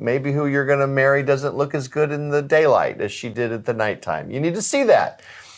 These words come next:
You know, you need to, <laughs> you need to ask questions. You know, you need to find out who this person is, because as we talked about last week, you know, Jesus said, What God has joined together,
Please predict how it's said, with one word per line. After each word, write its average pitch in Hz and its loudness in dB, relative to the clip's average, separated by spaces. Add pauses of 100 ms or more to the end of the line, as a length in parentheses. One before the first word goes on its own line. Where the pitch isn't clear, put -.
(120)
You 131 2
know, 131 4
you 156 0
need 175 -2
to, 165 0
<laughs> 147 0
you 185 0
need 180 2
to - 4
ask 170 2
questions. 156 0 (380)
You 143 0
know, 143 6
you 147 0
need 180 0
to 165 2
find 180 -2
out 156 4
who 160 -2
this 185 2
person 151 0
is, 165 0
because 131 4 (380)
as 127 4
we 127 2
talked 139 0
about 143 2
last 127 0
week, 135 -4 (340)
you 117 0
know, 104 4
Jesus 147 2
said, 139 4
What 104 0
God 147 4
has 165 -4
joined 135 2
together, 110 2